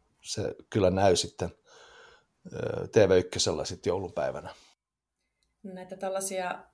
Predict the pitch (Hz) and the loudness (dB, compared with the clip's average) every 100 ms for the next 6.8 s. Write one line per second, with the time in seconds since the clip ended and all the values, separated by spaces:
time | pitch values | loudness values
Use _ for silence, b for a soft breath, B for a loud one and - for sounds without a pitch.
0 | - 196 202 202 185 180 185 185 190 180 | -12 -4 -2 0 0 -2 -2 2 2 2
1 | 180 - _ - 180 180 - 196 190 196 | -4 -16 _ -10 -10 -10 -6 -4 -2 -2
2 | 196 - _ - 220 214 190 185 180 185 | -4 -12 _ 0 0 4 4 4 -2 -2
3 | 190 190 185 196 190 190 196 - - 269 | -2 0 2 2 0 0 -2 -2 -2 -4
4 | 262 220 180 175 185 175 185 185 185 180 | 0 0 0 -4 -4 -2 -2 0 -2 -2
5 | 185 180 180 - B B B B B - | -2 -2 -2 -4 B B B B B -4
6 | 196 190 202 185 - 180 - | -2 2 2 2 0 -2 -2